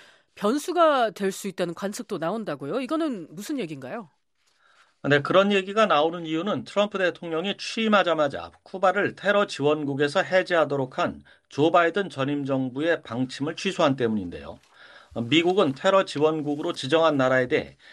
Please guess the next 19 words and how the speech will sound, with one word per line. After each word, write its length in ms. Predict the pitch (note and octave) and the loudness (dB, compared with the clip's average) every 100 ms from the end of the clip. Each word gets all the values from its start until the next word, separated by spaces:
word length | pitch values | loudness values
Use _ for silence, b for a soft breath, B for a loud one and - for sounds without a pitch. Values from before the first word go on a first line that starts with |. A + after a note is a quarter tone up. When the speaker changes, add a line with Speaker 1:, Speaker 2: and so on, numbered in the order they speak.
| b | b
Speaker 2:
무기 320 | A2+ C3+ E3+ F3 | -4 -2 0 -4
수출 320 | - - D3 | -4 -2 -2
제한, 360 | - A#2+ D#2 - _ | 0 -2 -4 -12 _
원조 520 | G2+ C3+ D#3 D3+ C3+ | -2 0 0 0 -2
지원 380 | G#2+ C3+ D3 D3 | -2 0 2 2
제한, 320 | C#3 G#2+ D#2 - _ b b | -2 -8 -10 -14 _ b b
금융 380 | C#3+ D#3 F3 E3+ | -2 -2 0 2
관련 320 | D#3 E3 E3 | 2 2 0
제한 280 | C3 C3 B2+ | 0 0 -2
등의 220 | C#3 F3+ | -4 -4
제재를 400 | C#3 B2 B2 F#2+ | -2 0 -2 -2
가합니다. 640 | B2+ A2 E2 C#2+ - - _ B B B B | -2 -2 -4 -12 -18 -20 _ B B B B
한국 380 | - C#3 G3 G3+ | -4 -2 0 0
정부 240 | G3+ F#3 F3+ | -2 -2 0
산하 240 | F3+ G3 | 2 2
국제경구기관인 960 | - - F3 E3 D#3+ D#3 C#3 D3 E3+ F#3 | 0 -6 -2 0 -2 -4 -2 -2 -2 -6
통일연구원 760 | - G3 F3+ D3+ C#3 E3 C3 | -8 -4 0 0 2 0 0
조한범 460 | - C#3+ D3 C#3+ C3+ | 0 2 4 2 -2
박사는 500 | B2+ F3 A#2 D2 | -2 -2 -2 -6